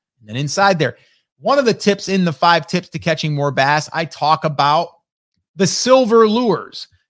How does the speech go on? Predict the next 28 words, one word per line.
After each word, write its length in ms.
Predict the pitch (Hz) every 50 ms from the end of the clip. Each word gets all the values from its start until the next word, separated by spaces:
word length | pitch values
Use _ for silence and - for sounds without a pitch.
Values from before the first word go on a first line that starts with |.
| _ _
People 280 | - 247 247 190 226 226
never 260 | 220 220 214 208 208
believe 380 | 180 190 202 214 240 254 226 202
me 140 | 196 180
that 200 | 156 170 165 160
those 180 | - 185 175 151
silver 360 | - - 214 208 196 170 185
lures 380 | 185 202 214 208 185 170 147 147
really 280 | 190 196 196 180 170
work. 400 | 156 151 208 226 214 214 - _ _ _
I 80 | 135 185
actually 280 | 226 226 - - 165
shot 220 | - - 202 196 190
a 40 |
video 560 | 175 156 180 262 262 247 202 190 180 175 175 - _
showing 420 | - - - 254 254 254 247 233 202
how 280 | 170 180 - 226 220
I 100 | 208 202 190 -
actually 680 | - - 208 208 - - - 220 220 214 208 202 190 175 -
use 400 | 156 151 202 262 277 240 185 185
it 140 | 175 - -
and 100 | 170 165
I 120 | 165 185
actually 460 | 202 202 190 - - - 180 180 170
tug 440 | - - - - 226 240 226 190 156
through 220 | - - 208 220 202
the 80 | 196
water 500 | 175 180 208 220 233 226 202 175 147 -